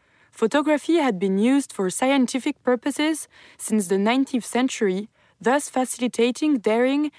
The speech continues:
and innovative experiments which were greatly appreciated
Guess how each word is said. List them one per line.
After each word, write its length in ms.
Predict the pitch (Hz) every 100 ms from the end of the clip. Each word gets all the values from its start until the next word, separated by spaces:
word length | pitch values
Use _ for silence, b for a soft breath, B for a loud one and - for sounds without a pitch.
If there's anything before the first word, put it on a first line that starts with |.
| B
and 140 | - 196
innovative 580 | 202 247 269 233 202 -
experiments 800 | 214 - 269 285 208 196 226 - B B
which 260 | 214 214 -
were 180 | 214 185
greatly 420 | 202 262 - 262
appreciated 840 | 202 208 - 247 262 214 214 226